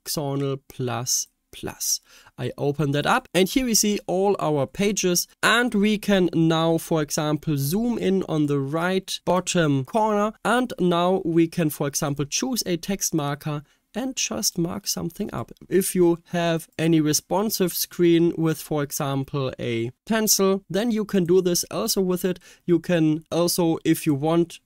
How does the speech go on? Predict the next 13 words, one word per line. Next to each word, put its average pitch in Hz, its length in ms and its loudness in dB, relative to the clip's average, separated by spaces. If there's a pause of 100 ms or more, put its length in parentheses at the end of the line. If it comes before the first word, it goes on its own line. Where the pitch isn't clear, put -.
create - 320 2
a 170 80 0
complete 170 400 -2
new 180 260 2
document 196 800 0
and 139 380 -4
use 160 340 0
it 151 240 -4 (140)
as 135 200 0
digital 160 520 -2
paper, 202 480 -4
for 175 160 -2
example, 160 520 -4